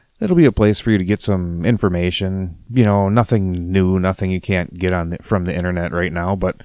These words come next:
you know, I wanna do a few unique things like interview some drivers, some promoters, uh, maybe some feature winners at the end of the year, some champions,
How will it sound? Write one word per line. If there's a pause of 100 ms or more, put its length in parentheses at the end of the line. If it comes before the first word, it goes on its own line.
(460)
you
know,
I
wanna
do
a
few
unique
things
like (360)
interview
some
drivers,
some
promoters, (520)
uh,
maybe
some
feature
winners (320)
at
the
end
of
the
year,
some
champions,